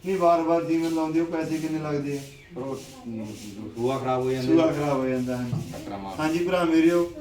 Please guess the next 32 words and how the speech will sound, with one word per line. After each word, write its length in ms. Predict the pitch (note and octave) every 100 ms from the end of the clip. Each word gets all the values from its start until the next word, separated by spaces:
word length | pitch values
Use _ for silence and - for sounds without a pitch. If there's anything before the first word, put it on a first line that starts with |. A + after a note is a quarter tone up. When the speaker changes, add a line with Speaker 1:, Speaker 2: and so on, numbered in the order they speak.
| D3+ B2 D#3+
Speaker 1:
ਵੀਡੀਓ 240 | F3+ G3+
ਤੁਹਾਨੂੰ 300 | G3+ F#3 F3
ਚੰਗੀ 260 | F3 E3 F3
ਲੱਗੀ, 320 | E3+ D3+ E3+
ਵੱਧ 220 | E3+ F3+
ਤੋਂ 80 | F3+
ਵੱਧ 160 | F3 E3
ਸ਼ੇਅਰ 280 | D3 E3+
ਕਰਿਓ, 380 | E3+ E3+ E3 D#3+ - - - E3+
ਤਾਂ 160 | E3
ਕਿ 140 | D#3+ E3+
ਇਹਨਾਂ 220 | F3 F3+
ਬੇਜਵਾਨੀਆਂ 600 | D#3+ D#3+ D#3+ D#3+ D#3 D#3+
ਦਾ 80 | D#3+
ਭਲਾ 240 | F3 E3
ਹੋ 140 | D3 C#3+
ਸਕੇ। 360 | D3 D3+ D3 - - -
ਜਿਹੜੇ 220 | D#3 F3+ F#3+
ਹੋਰ 240 | E3+ E3
ਵੀਰ 220 | D#3 E3 D3+
ਭਰਾ 340 | F3 D#3+ D3 - - - - -
ਪਹਿਲਾਂ 240 | F3+ F#3+ F#3+
ਨਾਲ 140 | F#3+
ਝੋਟੀਆਂ, 420 | F#3+ - E3+ E3+
ਪਹਿਲਾਂ 240 | E3 F3 F#3
ਨਾਲ 120 | E3
ਵਹਿੜਾਂ 340 | D#3+ F3 F3 F3 - - -
ਚੰਗਾ 280 | F#3+ F#3+ F#3
ਸੀਮਨ 300 | E3+ E3+ E3+
ਲਾਉਣਾ 280 | D#3+ D#3+ D3+
ਚਾਹੁੰਦੇ 340 | E3 F3
ਆ, 40 | F3